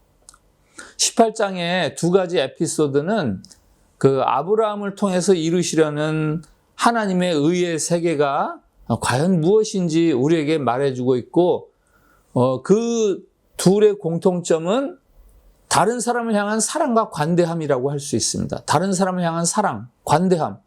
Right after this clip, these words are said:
첫 번째 에피소드에서 아브라함이 지나가는 행인들을 들여서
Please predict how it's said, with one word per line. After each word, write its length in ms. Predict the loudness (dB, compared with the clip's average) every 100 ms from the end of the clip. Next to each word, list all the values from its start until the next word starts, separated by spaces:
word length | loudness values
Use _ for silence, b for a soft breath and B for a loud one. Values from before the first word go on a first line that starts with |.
| B B B B
첫 220 | 0 2
번째 420 | 0 -2 0 0 0
에피소드에서 960 | -2 0 2 4 2 2 0 0 0
아브라함이 720 | 0 0 0 -2 -2 -4 -8 -2
지나가는 600 | 0 2 2 -2 -2 -2
행인들을 580 | -2 0 2 2 2
들여서 680 | 2 2 2 2 0 0 -4